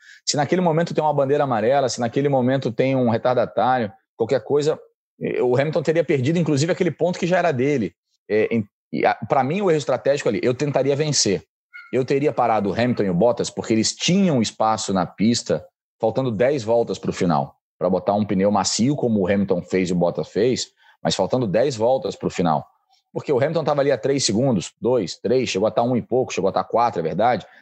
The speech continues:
mas ficou sempre rondando os três segundos do Verstappen, e com os dezoito segundos de parada, eram vinte segundos, faz uma loucura. Olha o tempo da última volta do, do Hamilton com pneu macio e com pneu gasto já o Verstappen,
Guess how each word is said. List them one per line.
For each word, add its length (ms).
mas 120
ficou 160
sempre 340
rondando 400
os 100
três 280
segundos 360
do 120
Verstappen, 580
e 80
com 160
os 100
dezoito 360
segundos 200
de 60
parada, 320
eram 160
vinte 220
segundos, 560
faz 140
uma 100
loucura. 540
Olha 180
o 40
tempo 220
da 80
última 300
volta 300
do, 160
do 120
Hamilton 340
com 140
pneu 220
macio 480
e 60
com 160
pneu 180
gasto 400
já 80
o 60
Verstappen, 520